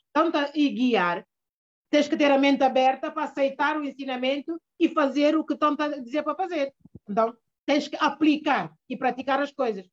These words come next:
Porque se não ouvires e não praticares, não implementares nada, vais ficar por na mesma.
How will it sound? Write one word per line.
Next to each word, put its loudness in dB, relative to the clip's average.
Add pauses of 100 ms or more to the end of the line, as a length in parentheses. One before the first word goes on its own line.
(180)
Porque -6
se -4
não 4
ouvires 0
e -12
não -8
praticares, -6 (420)
não 4
implementares 2
nada, -4 (360)
vais -4
ficar -2
por -6
na -2
mesma. -4